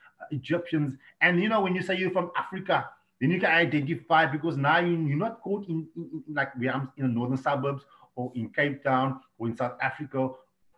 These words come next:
You're from the African continent, you're African. And then it's scope into realize who you are as a person. How do you see yourself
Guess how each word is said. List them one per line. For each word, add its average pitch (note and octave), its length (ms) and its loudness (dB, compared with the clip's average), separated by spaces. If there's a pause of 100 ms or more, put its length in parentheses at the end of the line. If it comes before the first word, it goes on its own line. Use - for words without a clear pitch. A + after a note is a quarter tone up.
(120)
You're E3+ 180 0
from F3 160 -4
the F3 140 -8
African F#3+ 400 -8
continent, F#3+ 480 -6
you're F3+ 120 -10
African. G3 560 -8 (540)
And D#3+ 140 4
then F#3 140 2
it's G3 100 -2
scope A3 320 -4
into F#3+ 180 -4
realize F3+ 480 0 (300)
who E3+ 160 0
you F3 180 -2
are F#3 220 6
as - 60 -2
a E3 60 0
person. F3+ 400 -2
How C3+ 200 4
do F3+ 60 -2
you G3+ 60 -2
see F#3+ 180 -8
yourself F#3+ 280 -2